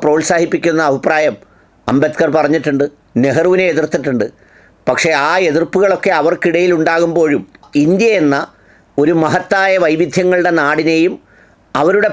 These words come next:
പൗരനെയും അവരുടെ അവകാശങ്ങളെയും വളരെ ശ്രദ്ധാപൂർവം ചേർത്ത് വെക്കുന്നതിൽ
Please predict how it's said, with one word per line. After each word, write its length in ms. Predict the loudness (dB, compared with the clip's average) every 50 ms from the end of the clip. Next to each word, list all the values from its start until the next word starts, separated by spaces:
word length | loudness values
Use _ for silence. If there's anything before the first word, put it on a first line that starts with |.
| 0 0
പൗരനെയും 640 | 0 2 2 0 0 0 0 0 2 0 0 -2 -4 -12 _ _ _ _ _ _ _ _ _
അവരുടെ 320 | -2 0 0 2 2 0 0 0
അവകാശങ്ങളെയും 800 | 0 0 0 0 0 -2 -2 -2 0 0 0 0 -2 -2 -4 -8 _ _ _ _ _ -2 0
വളരെ 240 | 0 0 0 0 -2 0
ശ്രദ്ധാപൂർവം 680 | -2 -2 -2 -2 -2 -2 -2 0 0 0 2 2 0 0 0 0
ചേർത്ത് 280 | 0 0 0 0 0 0
വെക്കുന്നതിൽ 440 | 0 0 -2 -2 -2 0 -2 -2